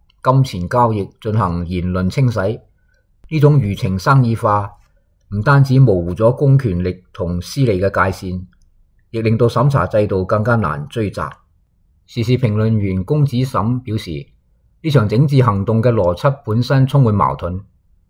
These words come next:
佢直白咁話，中華人民共和國當初係點樣建立嘅呢？咪就係靠煽動憤怒、煽動對地主同舊制度嘅仇恨，先至發動革命嘅咩？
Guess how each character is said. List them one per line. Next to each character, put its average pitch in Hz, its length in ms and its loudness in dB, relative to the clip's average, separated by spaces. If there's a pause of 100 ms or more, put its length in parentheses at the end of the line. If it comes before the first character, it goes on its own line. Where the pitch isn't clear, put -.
(120)
佢 123 100 -10
直 - 120 -6
白 - 140 -2
咁 113 180 -4
話， 80 180 -4 (640)
中 175 160 -2
華 120 140 4
人 107 100 0
民 107 140 0
共 117 160 0
和 101 160 4
國 127 260 2
當 151 200 0
初 147 120 0
係 131 180 2
點 113 140 0
樣 131 80 2
建 113 140 -2
立 110 40 -2
嘅 104 220 -2
呢？ 135 140 -2 (720)
咪 95 140 -2
就 101 240 2
係 101 260 0
靠 110 240 0
煽 113 280 -2
動 101 200 -2
憤 98 140 -2
怒、 98 560 0
煽 120 300 -2
動 101 240 -2
對 110 180 0
地 104 240 -2
主 107 140 -6 (160)
同 90 240 -4
舊 101 240 2
制 104 220 2
度 98 120 -2
嘅 101 80 -2
仇 69 240 -4
恨， 73 300 -8 (580)
先 131 180 -2
至 110 160 0
發 104 180 0
動 95 180 -6
革 101 120 2
命 92 220 -2
嘅 98 60 -2
咩？ 127 180 -2